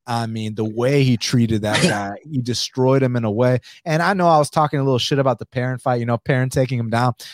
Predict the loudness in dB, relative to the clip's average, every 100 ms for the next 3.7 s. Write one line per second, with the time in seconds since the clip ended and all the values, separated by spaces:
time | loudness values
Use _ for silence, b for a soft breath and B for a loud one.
0 | B B 4 6 4 4 2 2 2 0
1 | -2 -4 -6 -2 -2 -2 -2 -2 -2 -6
2 | -12 -8 -8 -6 -2 2 2 2 2 2
3 | 2 2 0 -2 -2 -2